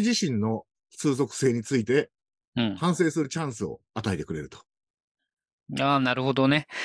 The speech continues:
Speaker 2: す-、こういうことができるといいでしょっていうことが提示されていて、
Speaker 1: うん。うん。
Speaker 2: それに惹かれて手に取ったり読んだりもね、
Speaker 1: うん。
Speaker 2: するわけだからね。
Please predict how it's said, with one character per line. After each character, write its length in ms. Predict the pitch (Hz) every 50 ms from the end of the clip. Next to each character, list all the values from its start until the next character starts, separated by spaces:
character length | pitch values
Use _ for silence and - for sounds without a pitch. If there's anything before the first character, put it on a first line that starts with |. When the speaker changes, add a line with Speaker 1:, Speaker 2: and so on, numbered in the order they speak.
| - - - - - -
Speaker 2:
す-、 260 | - - - - - - -
こ 140 | - 165
う 60 | 160 160
い 40 |
う 40 | 165
こ 140 | - - 160
と 140 | - 170 147
が 100 | 131 123
で 120 | 113 123
き 120 | - - 131
る 140 | 117 120
と 220 | - - - 123 120
い 100 | 123 131
い 40 | 120
で 140 | 127 120
し 100 | - - 139
ょ 60 | 135
っ 40 | 139 - _ _ _
て 140 | - 123 117
い 340 | 113 113 113 113 113 113 117
う 100 | 120 139 - - - _ _ _ _
こ 120 | - -
と 160 | - - 127 113
が 180 | 127 143 135 -
提 140 | - 127
示 160 | 117 113 110 -
さ 80 | 123
れ 120 | 110 110 -
て 100 | - 110
い 100 | 92 -
て、 320 | _ - 139 131 117 101
Speaker 1:
う 60 | 123
ん。 40 | 104
う 20 | 90
ん。 20 |
Speaker 2:
そ 160 | - - -
れ 120 | 139 147 147
に 120 | 147 143
惹 140 | 131 - -
か 120 | - 147
れ 120 | 147 151 143
て 320 | - - 147 139 131 - - - - - - - - _ -
手 100 | 160 139
に 120 | 120 104
取 120 | - 113
っ 60 | - _
た 100 | - 104
り 80 | 101
読 140 | 104 107 107
ん 40 | 98
だ 80 | 101
り 100 | 95 90
も 160 | 87 90 - 107
ね、 100 | 120 135
Speaker 1:
う 20 |
ん。 40 | 139
Speaker 2:
す 160 | - - -
る 80 | 98 92
わ 80 | 92
け 120 | - - -
だ 100 | - -
か 120 | - -
ら 140 | - - 107
ね。 200 | 123 135 -